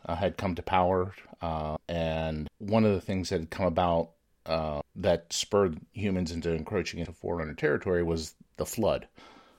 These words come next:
The Cov-, uh, the Forerunners had come across the Flood in a, a few areas and had realized how dangerous they were, but it appeared that they had retreated. Um,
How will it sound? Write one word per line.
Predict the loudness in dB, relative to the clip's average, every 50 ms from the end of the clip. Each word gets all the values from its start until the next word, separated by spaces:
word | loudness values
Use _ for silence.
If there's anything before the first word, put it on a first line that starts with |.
| _ _ _ _ _ -8
The | -6 -2
Cov-, | 4 6 6 6 4 2 -2
uh, | 2
the | 2 4 4 4 2 0 -2 -6
Forerunners | -8 -6 -2 -2 0 0 2 2 0 0 0
had | -2 -4 -4
come | -4 -4 -4
across | -4 -4 -2 0 0 0 0 -2
the | -4
Flood | -6 -2 2 2 2 2
in | 0 -2
a, | -4 -4 -6 -6
a | -6
few | -6 -2 0 2 4 6
areas | 6 4 4 2 -2 -4 -4 -4 -4 -4 -6 -8 -10 _ -2
and | 0 0 2 2 2 0 0 0 0 0 -2 -4 _ _ -10
had | -4 -2 0 2
realized | 6 6 6 6 6 4 2 0 -2
how | -2 -2 0
dangerous | 0 0 0 0 0 -2 -4 -2 -2
they | -2 0
were, | 0 0 -2 -2 -4 -6 -10 _ _ _ _ -10
but | -2 2 4 4 4 2 0 _ _ -8
it | -4 -4
appeared | -4 -4 0 2 4 6 6 4 2 -2
that | -4 -2
they | 0 0 0
had | 0 -2
retreated. | -6 -6 -4 0 0 2 4 4 4 2 2 -2 _ _ _ -20 -18 _ -2
Um, | 0 2 2 2 2 0 0 -2 -2 -4 -4